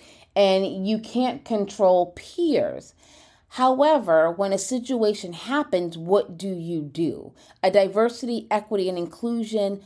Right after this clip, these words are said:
webinar, class, or series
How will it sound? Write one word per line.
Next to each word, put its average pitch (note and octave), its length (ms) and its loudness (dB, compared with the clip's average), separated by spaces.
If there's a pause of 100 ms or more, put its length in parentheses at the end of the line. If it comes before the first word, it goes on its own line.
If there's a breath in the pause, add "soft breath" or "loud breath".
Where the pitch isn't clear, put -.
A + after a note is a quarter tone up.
(320 soft breath)
webinar, G#3 640 2
class, G3+ 440 0
or F3 140 -4
series E3 920 -2